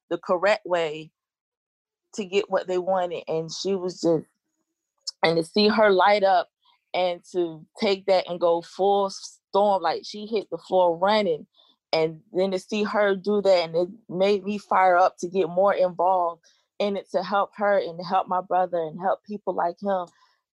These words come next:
I'm, I'm just thankful for the union, the, the spark, the com-,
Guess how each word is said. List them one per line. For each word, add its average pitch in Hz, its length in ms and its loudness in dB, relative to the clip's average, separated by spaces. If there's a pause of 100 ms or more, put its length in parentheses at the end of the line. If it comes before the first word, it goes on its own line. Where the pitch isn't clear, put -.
(380)
I'm, 180 280 0
I'm 185 120 -2
just 180 300 -6
thankful 190 320 -2
for 196 180 0
the 185 80 0
union, 180 320 -4
the, 170 160 -14 (240)
the 175 80 0
spark, - 400 0 (180)
the 170 340 0
com-, 214 300 0